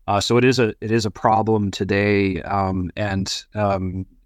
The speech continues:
you know, in certain parts of the world, a very, very consistent problem.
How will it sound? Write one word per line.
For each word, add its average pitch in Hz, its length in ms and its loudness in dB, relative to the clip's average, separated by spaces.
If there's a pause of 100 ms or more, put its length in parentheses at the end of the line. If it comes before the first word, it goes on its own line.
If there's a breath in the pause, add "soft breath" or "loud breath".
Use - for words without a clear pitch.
(460)
you 113 100 2
know, 98 220 2
in 95 100 0
certain 107 240 0
parts - 220 0
of 107 40 0
the 104 40 0
world, 95 180 0
a - 20 -4
very, 98 280 0
very 95 200 0
consistent 92 560 -6
problem. 90 460 -4